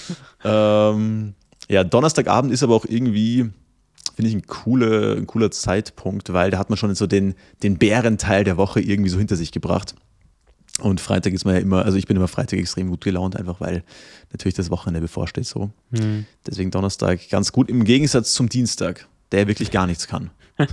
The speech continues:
Speaker 2: Ja,
Speaker 1: Dienstag, naja.
Speaker 2: äh, Mittwoch, Mittwoch ist bei mir immer so ein, so ein voller Tag mit morgens Training und abends dann Treffen in der Kleingruppe. Und da freue ich mich immer drauf.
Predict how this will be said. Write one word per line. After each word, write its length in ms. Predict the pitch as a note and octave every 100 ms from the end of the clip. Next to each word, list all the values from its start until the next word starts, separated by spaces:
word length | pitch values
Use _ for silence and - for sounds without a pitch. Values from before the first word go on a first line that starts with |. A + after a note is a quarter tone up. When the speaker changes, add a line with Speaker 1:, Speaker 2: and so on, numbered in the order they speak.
| - - A2+ - _ - - - - A3 A3 - - - - _ _ _ _ _ - - - - - - D3 D#3+ C#3+ - - - G2+
Speaker 2:
Ja, 280 | B2 A2+ C#3
Speaker 1:
Dienstag, 140 | C#3
naja. 300 | G2 F#2 F2 -
Speaker 2:
äh, 320 | - A2+ A#2
Mittwoch, 480 | C3 - C3+ A#2 C3
Mittwoch 300 | C3 B2+ A#2+
ist 100 | -
bei 80 |
mir 140 | A#2 A#2+
immer 160 | A#2
so 120 | A2 G#2+
ein, 120 | G#2
so 120 | G#2
ein 80 | G2 -
voller 300 | - A2+ A#2
Tag 360 | - G#2 A2+ -
mit 160 | G#2+
morgens 540 | G2+ G2+ A2 A2 G#2 -
Training 540 | - A2+ A2+ A#2 A2+
und 340 | A2+ G#2+ G2 -
abends 480 | A2 G#2+ A2 G#2
dann 460 | - G#2+ G#2+ G#2 G2
Treffen 320 | - G#2+ A2+
in 40 | G#2+
der 120 | G#2
Kleingruppe. 680 | - A2 G#2+ A#2 - B2 A#2+ _ - - - - _ _
Und 720 | - A2+ G#2+ G#2+ G#2 G2 - -
da 300 | G#2 G#2 G2+
freue 220 | - A#2
ich 60 | A#2
mich 100 | A#2+
immer 140 | A#2+
drauf. 260 | A#2 A#2+